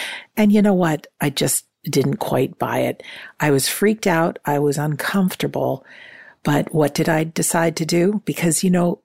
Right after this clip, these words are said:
we all have that inner B S detector. Instead of backing down, what I did is I straightened up and I went right face to face with him and looked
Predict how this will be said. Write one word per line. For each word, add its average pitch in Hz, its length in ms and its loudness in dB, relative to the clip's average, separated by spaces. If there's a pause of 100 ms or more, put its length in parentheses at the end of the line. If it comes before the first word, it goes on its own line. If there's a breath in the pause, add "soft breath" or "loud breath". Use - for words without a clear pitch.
(160)
we 180 160 2
all 190 120 2
have 180 260 -2
that 147 200 -2
inner 151 280 -2 (100)
B 156 220 2
S 143 340 0
detector. 131 640 -4 (580 loud breath)
Instead 180 540 2
of 170 220 0
backing 147 440 -2
down, 143 640 -2
what 143 140 2
I 151 140 2
did 139 240 0
is 147 100 -2
I 147 140 0
straightened 143 460 -2
up 139 260 0
and 147 80 0
I 147 60 0
went 143 220 -4
right - 380 0
face - 380 0
to - 80 -8
face - 360 -2
with 143 140 -4
him 139 240 0
and 143 160 -2
looked - 240 -6